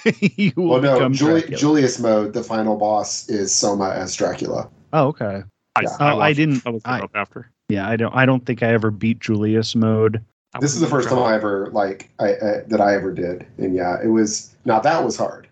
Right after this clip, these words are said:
Speaker 2: Julius mode was hard. Like, that was legitimately a hard game just 'cause there's no way to heal.
Speaker 3: Yeah, I, I wouldn't like that, 'cause that, I have to heal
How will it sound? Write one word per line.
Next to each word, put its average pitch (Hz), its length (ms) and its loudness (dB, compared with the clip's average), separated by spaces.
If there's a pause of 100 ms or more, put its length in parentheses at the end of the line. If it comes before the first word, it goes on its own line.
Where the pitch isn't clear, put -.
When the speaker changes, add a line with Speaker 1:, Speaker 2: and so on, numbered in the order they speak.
(160)
Speaker 2:
Julius 135 400 2
mode 110 220 2
was 98 140 -6
hard. - 180 -4
Like, 101 160 -4
that 120 100 4
was 117 260 2
legitimately 101 760 0
a 98 80 -4
hard 95 240 -2
game 92 320 -2 (320)
just 110 280 2
'cause 113 160 2
there's 107 200 2
no 113 80 4
way 101 120 4
to 87 120 -2
heal. 104 380 -2 (300)
Speaker 3:
Yeah, 107 200 4
I, 131 300 4
I - 20 4
wouldn't 131 280 2
like 98 260 -4
that, 92 180 -2
'cause 113 120 -6
that, 113 180 2 (400)
I 156 140 2
have 143 300 2
to 135 60 2
heal 104 360 -2